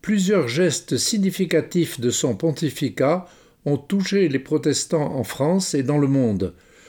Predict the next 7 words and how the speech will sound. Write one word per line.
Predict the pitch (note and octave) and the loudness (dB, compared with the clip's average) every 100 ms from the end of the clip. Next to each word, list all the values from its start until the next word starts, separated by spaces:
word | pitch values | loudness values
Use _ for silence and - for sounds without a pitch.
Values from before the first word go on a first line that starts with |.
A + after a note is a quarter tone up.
| - _ | -20 _
comme | - D#3+ D3 | 0 0 2
son | - C3+ | 0 0
ouverture | F#3 D#3 D#3 - F#3+ F#3+ C#3 | 2 2 0 0 0 2 2
à | |
la | B2 | 0
réflexion | A#2+ C#3 - D3 - D#3+ C3 | 0 -2 -2 -4 0 0 0
œcuménique, | - C3 B2 A#2+ F3+ - | 0 0 2 2 0 -2